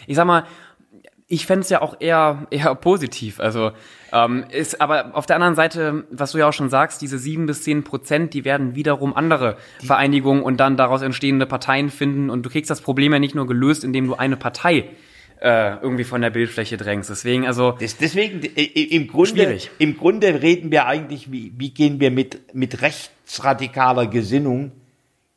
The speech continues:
Speaker 2: in, in einem kleineren Teil der Bevölkerung um?
Speaker 1: Ja. Und wie,
Speaker 2: Das
Speaker 1: wie,
Speaker 2: da
Speaker 1: wie ge-, wie gehen wir damit um? Also wenn ich auch
Speaker 2: Gut,
Speaker 1: dir
Speaker 2: ich
Speaker 1: als
Speaker 2: mein
Speaker 1: Politiker die Frage so stellen darf,
Speaker 2: Äh,
Speaker 1: wie, wie wollen wir in der
Speaker 2: äh,
Speaker 1: Zukunft
Speaker 2: äh,
Speaker 1: damit,
Speaker 2: äh,
Speaker 1: damit auch umgehen?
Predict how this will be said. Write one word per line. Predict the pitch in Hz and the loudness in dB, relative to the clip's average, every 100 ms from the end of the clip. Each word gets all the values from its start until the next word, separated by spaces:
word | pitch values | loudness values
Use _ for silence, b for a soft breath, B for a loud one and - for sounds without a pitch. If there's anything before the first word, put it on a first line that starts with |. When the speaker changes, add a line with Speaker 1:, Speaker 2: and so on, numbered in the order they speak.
| - | -2
Speaker 2:
in, | 139 135 131 | 0 0 -2
in | 143 135 - | -2 -2 0
einem | 123 127 120 | -2 0 -4
kleineren | - 127 139 143 131 127 | 2 2 2 0 -4 0
Teil | 117 117 | 2 2
der | 117 | 2
Bevölkerung | 104 107 127 120 98 92 | -2 -2 -2 -2 -8 -10
um? | 90 98 - _ _ _ _ | -12 -16 -20 _ _ _ _
Speaker 1:
Ja. | 131 107 110 - | 0 0 -2 -4
Und | 127 | 0
wie, | 165 | 0
Speaker 2:
Das | 143 | 2
Speaker 1:
wie, | 135 | 2
Speaker 2:
da | 131 - - | 2 -2 -14
Speaker 1:
wie | 127 120 | -8 -4
ge-, | 127 | -2
wie | 120 | -2
gehen | 110 123 | 2 2
wir | 156 | 4
damit | 156 165 151 | 2 0 -2
um? | 180 - | -4 -2
Also | 110 104 | -4 0
wenn | 117 | 2
ich | 123 - | 2 0
auch | 127 | 0
Speaker 2:
Gut, | 196 | 2
Speaker 1:
dir | 151 | 2
Speaker 2:
ich | |
Speaker 1:
als | 147 | 2
Speaker 2:
mein | 120 | 2
Speaker 1:
Politiker | 151 175 180 180 156 | 2 2 2 2 2
die | 151 | 0
Frage | - 143 160 | 2 2 2
so | 135 | -2
stellen | - 139 160 | 0 2 4
darf, | 151 | 2
Speaker 2:
Äh, | - | 0
Speaker 1:
wie, | 143 135 | -4 -2
wie | 123 | 2
wollen | 131 151 | 2 4
wir | 139 | 2
in | |
der | 131 | 0
Speaker 2:
äh, | 120 | -2
Speaker 1:
Zukunft | - 120 156 - | -4 -6 -4 0
Speaker 2:
äh, | |
Speaker 1:
damit, | 156 160 165 - | 0 2 0 -2
Speaker 2:
äh, | |
Speaker 1:
damit | 123 147 | 0 2
auch | 143 - | 0 0
umgehen? | 156 151 151 175 | -2 -4 -6 -8